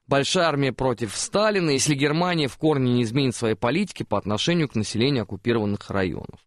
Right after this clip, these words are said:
Опять же, переводим всё вот это словоблудие на русский язык. Чё требует Власов? Власов требует армии.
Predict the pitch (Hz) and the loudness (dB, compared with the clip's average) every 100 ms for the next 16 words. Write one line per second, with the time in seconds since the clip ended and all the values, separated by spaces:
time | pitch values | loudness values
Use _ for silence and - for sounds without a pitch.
0 | _ - 120 190 165 123 - 143 165 226 | _ -4 0 0 0 -2 0 2 4 2
1 | 185 139 - 180 151 143 160 - 139 135 | 2 0 2 2 2 0 -2 0 0 2
2 | 139 175 220 151 117 117 151 - 127 127 | 0 0 2 2 2 0 -2 -6 -6 -4
3 | 120 73 - 180 180 156 143 135 117 127 | -2 -2 0 0 0 0 0 -2 2 2
4 | 98 - - - 180 214 156 - 170 160 | 0 -6 -6 0 0 -2 -8 -2 0 2
5 | 151 - 127 110 101 82 55 | 0 0 0 0 -4 -10 -12